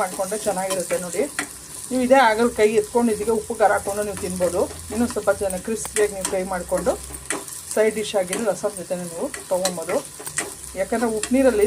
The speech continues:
ಸ್ವಲ್ಪ ನೆನೆಸಿ ಇಟ್ಟಿರೋದ್ರಿಂದ ಕಹಿ ಅಂಶನ ನೀಟಾಗಿ ಹೋಗುತ್ತೆ. ಆದರೂ ತುಂಬ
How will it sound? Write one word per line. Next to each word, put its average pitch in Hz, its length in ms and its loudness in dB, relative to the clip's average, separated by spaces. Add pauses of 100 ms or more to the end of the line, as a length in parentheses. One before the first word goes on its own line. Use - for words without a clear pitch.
ಸ್ವಲ್ಪ 214 180 -2 (100)
ನೆನೆಸಿ 208 300 -4
ಇಟ್ಟಿರೋದ್ರಿಂದ 185 520 -2 (140)
ಕಹಿ 208 260 0
ಅಂಶನ 190 380 -6
ನೀಟಾಗಿ 220 360 -2
ಹೋಗುತ್ತೆ. 185 260 4
ಆದರೂ 220 200 -2 (140)
ತುಂಬ 202 260 0